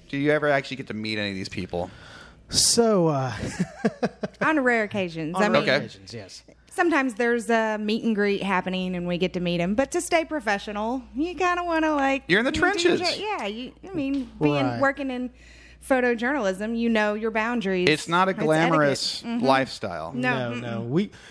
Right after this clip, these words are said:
Speaker 2: a lot of people misconceive that when we go to work, it's like, "Hey, it's a party. We're gonna be hanging out in the green room." And w-, no,
Speaker 1: What?
Speaker 2: it's not like that. We are under strict guidelines, basically. We are treated like the media.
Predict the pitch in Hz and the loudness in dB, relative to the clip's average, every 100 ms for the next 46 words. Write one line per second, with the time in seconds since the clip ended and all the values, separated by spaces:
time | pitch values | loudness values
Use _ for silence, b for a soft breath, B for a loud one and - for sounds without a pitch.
0 | B 175 170 170 220 240 240 202 170 165 | B 0 2 2 2 2 -2 0 2 2
1 | - 139 123 156 151 147 147 139 151 160 | 2 -2 0 0 2 0 -2 -2 2 0
2 | 131 147 156 135 110 107 147 135 120 139 | 2 2 4 2 -4 -6 -4 -4 -6 -10
3 | 117 135 123 113 233 262 254 - 185 - | -8 -4 -2 -2 0 0 0 0 0 2
4 | 233 175 175 180 233 220 214 175 202 175 | 2 2 2 2 2 -2 -4 -6 -6 -6
5 | 202 208 185 202 208 175 143 139 208 214 | -4 -4 -4 -4 -2 0 0 2 2 2
6 | 196 170 147 131 113 B B B B - | 2 0 0 -4 -10 B B B B -10
7 | 175 - 170 160 135 110 151 - 160 160 | -10 -4 2 4 4 2 0 -2 -2 0
8 | 165 151 143 - 143 143 170 175 208 220 | 2 2 0 0 -2 -2 0 2 2 0
9 | 233 220 - 165 151 135 147 - - - | -2 -4 -2 0 0 -2 -4 -10 -12 -4
10 | 170 151 139 - 165 180 147 135 120 110 | 0 2 0 0 0 0 0 0 0 -4
11 | 113 151 143 131 127 - 147 147 165 285 | -14 -16 -10 -6 -6 -2 2 2 0 -2
12 | 226 - 208 156 117 123 151 147 131 127 | -4 -4 -2 -4 -2 0 0 -2 -2 0
13 | 117 107 87 | 0 -2 -6